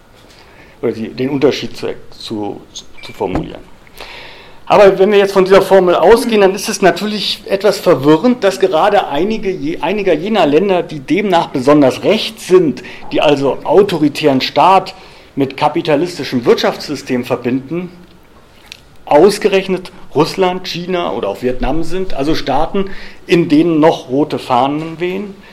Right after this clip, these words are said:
Lenin- oder Mao-Statuen herumstehen, Hammer und Sichel auf Uniformen glänzen. Ja, da kann man dann schon mal durcheinander kommen.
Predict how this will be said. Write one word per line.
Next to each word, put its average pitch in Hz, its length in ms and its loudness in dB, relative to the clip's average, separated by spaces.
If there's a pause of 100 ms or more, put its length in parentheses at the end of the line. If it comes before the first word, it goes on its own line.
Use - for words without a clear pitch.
(120)
Lenin- 175 420 -2
oder 123 160 0
Mao-Statuen 151 880 -2
herumstehen, 143 800 -6
Hammer 139 240 0
und 123 120 -2
Sichel 151 300 -10
auf 131 160 -8
Uniformen 147 540 -6
glänzen. 131 480 -6 (920)
Ja, 90 220 -4 (460)
da 110 80 -2
kann - 180 -8
man 123 140 -6
dann 127 140 -4
schon 139 140 -6
mal 156 120 -4
durcheinander 156 480 -4
kommen. - 240 -12